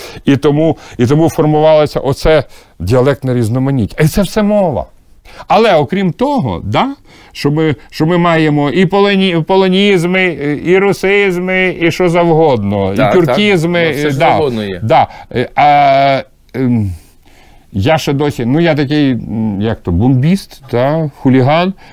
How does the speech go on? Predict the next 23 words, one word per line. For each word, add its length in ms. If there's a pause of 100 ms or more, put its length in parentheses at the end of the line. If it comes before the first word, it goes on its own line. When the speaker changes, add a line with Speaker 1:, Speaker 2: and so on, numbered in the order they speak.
(120)
Speaker 1:
в 60
тому 260
сенсі, 460
що 380
щиро 360
вважаю, 560
що, 380 (420)
е, 280 (280)
маю 300
право 420
на 140
неологістику, 920
бо 120
я 80
точно 500
знаю, 600
як, 220
як 180
філолог, 640
як 180
знавець 460
літератури, 580
що, 400